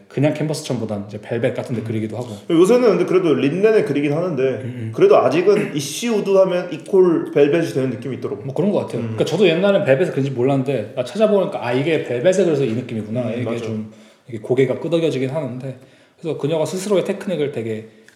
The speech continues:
Speaker 1: 게으른 르누아르 전묘법이라고 약간 우스갯소리를 말하는
Speaker 2: 음.
Speaker 1: 것 같고 근데 그녀가 막 뭐 이게 맞는 얘기인지 모르겠지만 고야도 얘기하고 막
Speaker 2: 맞아요. 고야 얘기하고 그 누구였죠 또?
Speaker 1: 그루베.
Speaker 2: 그루베 얘기하고.
Speaker 1: 근데 그런 거 봤을 때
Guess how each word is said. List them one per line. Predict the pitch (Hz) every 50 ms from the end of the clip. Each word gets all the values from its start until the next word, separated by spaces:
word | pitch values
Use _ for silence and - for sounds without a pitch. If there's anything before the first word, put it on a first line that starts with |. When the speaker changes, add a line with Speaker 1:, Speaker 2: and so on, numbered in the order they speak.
| _
Speaker 1:
게으른 | - - 139 135 143 165 165 185 202 202 208 202 135
르누아르 | 120 123 131 143 156 160 151 151 139 139 131
전묘법이라고 | - - 117 117 120 127 139 151 151 156 151 143 131 131 120 113 107 110 107
약간 | 101 101 - 117 107
우스갯소리를 | 107 110 123 123 120 123 113 101
말하는 | 107 107 110 110 110
Speaker 2:
음. |
Speaker 1:
것 | 110 98
같고 | - - - 104 101 - - - - - -
근데 | 208 202 170 - - - -
그녀가 | - - 151 165 185 180 170
막 | 147 131 127 123 - 131
뭐 | 131 135
이게 | 135 139 120
맞는 | 107 110 131 160 180 175
얘기인지 | 160 160 160 147 139
모르겠지만 | 120 113 117 110 113 120 107 107
고야도 | - - - 127 123 127 131 123 120 107
얘기하고 | 101 104 101 104 113 110 104 101 101
막 | 98 101 98 98
Speaker 2:
맞아요. | 120 123 123 127 123 120 - - - -
고야 | 143 139 147 143 143 143
얘기하고 | 139 123 139 135 135 127 117 135 131 131 131 131 123 123 127 -
그 | - 131 123 117 113 113 113 110 - - - _ _ _ _ _ _ _ - - - _ -
누구였죠 | 135 117 127 123 - 165 156
또? | - 156 170 -
Speaker 1:
그루베. | - 156 165 147 131 110 - - - - - -
Speaker 2:
그루베 | - 208 233 190 185 160 135 123
얘기하고. | 123 127 120 117 110 110
Speaker 1:
근데 | 139 170 170 -
그런 | 156 185 214 214
거 | 214
봤을 | - 147 131 156 156 151
때 | - 190 190 151 113 107 - - -